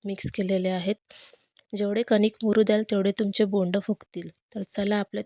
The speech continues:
तेल गरम झालेलं आहे. या ठिकाणी एका भांड्यात पाणी घेऊन, पाण्याचा हात घेऊन एक गोळा घ्यायचा आहे आणि तो चार बोटावर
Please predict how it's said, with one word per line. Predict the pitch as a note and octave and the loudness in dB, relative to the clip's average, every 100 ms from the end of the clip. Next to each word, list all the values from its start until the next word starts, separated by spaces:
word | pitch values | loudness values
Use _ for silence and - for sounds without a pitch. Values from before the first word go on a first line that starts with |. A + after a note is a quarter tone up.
| - | -4
तेल | G3 F#3 | -4 0
गरम | G3+ G3 G3+ | 0 0 -2
झालेलं | G#3 F#3 F#3+ F#3+ | -2 0 0 0
आहे. | G3 G#3 A3 | -2 -2 -2
या | G#3 | -4
ठिकाणी | G#3+ G#3+ A3 A3 | -4 0 2 2
एका | G#3+ - G#3 | 2 0 -2
भांड्यात | G3 F#3+ F3+ G3 G#3+ _ - _ _ _ _ - _ - | -2 -2 -2 -4 -6 _ -20 _ _ _ _ -20 _ -8
पाणी | G#3 G3 G3+ | -6 -4 -6
घेऊन, | G3+ G3+ A#3+ - - - _ _ | -6 -6 -8 -14 -18 -18 _ _
पाण्याचा | G#3+ F#3+ F#3+ - | -2 0 2 2
हात | G#3+ G#3 G3 | 2 2 0
घेऊन | G3 A3+ A3 B3+ - _ _ _ _ | 0 0 0 -2 -8 _ _ _ _
एक | G#3 F#3 | -8 2
गोळा | G#3 F#3+ G3 | 4 4 4
घ्यायचा | G3 F#3+ F#3 G#3 | 2 2 2 0
आहे | G3+ | 2
आणि | G3 G3+ A3+ A3+ | 0 0 0 -2
तो | - B3 C4 D4 F#4+ _ - _ _ _ _ _ _ _ _ A3 - | -4 -6 -4 -6 -12 _ -20 _ _ _ _ _ _ _ _ -8 0
चार | A3+ G#3 | 2 2
बोटावर | G#3 G#3 - G3+ G3+ A#3 | 4 4 6 4 6 4